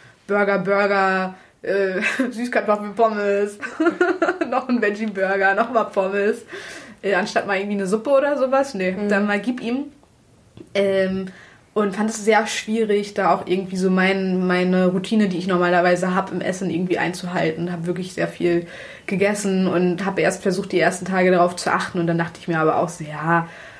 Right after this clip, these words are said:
Speaker 1: ach komm, ey, wann hat man schon mal Urlaub und wann ist man schon mal irgendwie in Schottland und kann so einen geilen Scone mit Butter und Marmelade essen? <laughs> Oder keine Ahnung, Apple Crumble mit Sahne oben drüber. Und das ist einfach so geile Sachen und Momente, die ich dann, äh, nicht missen wollte.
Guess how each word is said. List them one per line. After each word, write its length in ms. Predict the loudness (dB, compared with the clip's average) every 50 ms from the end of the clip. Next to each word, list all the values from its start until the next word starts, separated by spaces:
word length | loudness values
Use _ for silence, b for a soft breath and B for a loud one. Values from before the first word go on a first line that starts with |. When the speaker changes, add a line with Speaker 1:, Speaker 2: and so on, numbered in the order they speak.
| B B B
Speaker 1:
ach 160 | -6 -6 -2
komm, 260 | 0 0 0 2 0
ey, 240 | 0 0 0 0 0
wann 140 | 2 2 0
hat 100 | 0 0
man 120 | -2 -4
schon 160 | -2 -2 0 0
mal 80 | 0 2
Urlaub 420 | 4 4 6 6 6 4 4 2
und 140 | 0 -2 0
wann 140 | 0 0 0
ist 100 | -2 -2
man 140 | -2 -2
schon 120 | -2 -2 0
mal 160 | 0 0 0
irgendwie 220 | 0 0 0 0
in 80 | 0 0
Schottland 380 | -2 -2 -2 0 0 0 0 -2
und 80 | -4
kann 160 | -4 -4 -2
so 60 | -2 -2
einen 80 | -2 0
geilen 240 | 0 0 0 -2
Scone 400 | -4 -2 0 2 2 4 4 2
mit 180 | 2 0 0 0
Butter 340 | 0 0 2 2 2 2 2
und 160 | 2 2 2
Marmelade 560 | 2 2 2 2 2 2 2 2 0 0 -2 -2 -2 -4
essen? 260 | -4 -4 -4 -4 -4 -4
<laughs> 1600 | -2 -2 -2 -2 0 -2 -4 -2 -2 -2 -2 -4 -8 -8 -8 -8 -8 -8 -8 -4 -2 0 0 0 0 -2 -4 -2 -2 0 -2 0 0
Oder 240 | 0 2 2 2 2
keine 340 | 2 0 2 2 0 0 2
Ahnung, 240 | 2 0 0 0 0
Apple 320 | -2 0 2 2 2 2
Crumble 680 | 0 0 2 2 2 2 2 2 2 4 4 4 4 4
mit 280 | 2 0 0 0 0 0
Sahne 440 | 0 2 2 2 2 2 0 0 0
oben 280 | -2 -2 -2 -4 -4
drüber. 420 | -4 0 0 2 2 4 4 4 2
Und 100 | 2 -2
das 120 | -4 -6
ist 120 | -6 -4 -2
einfach 280 | -2 0 0 0 0
so 120 | 0 0 0
geile 280 | 2 2 2 2 2
Sachen 360 | 0 0 0 0 -2 -2 -2
und 120 | -2 -2 -2
Momente, 400 | -2 0 0 2 2 0 -2 -4
die 160 | -6 -6 -8
ich 120 | -6 -4
dann, 300 | -2 -2 0 -2 -2 -6
äh, 220 | -6 -4 -2 0 0
nicht 180 | 0 2 2
missen 320 | 2 0 0 0 0 0 2
wollte. 600 | 4 4 4 4 2 2 2 2 2 2 2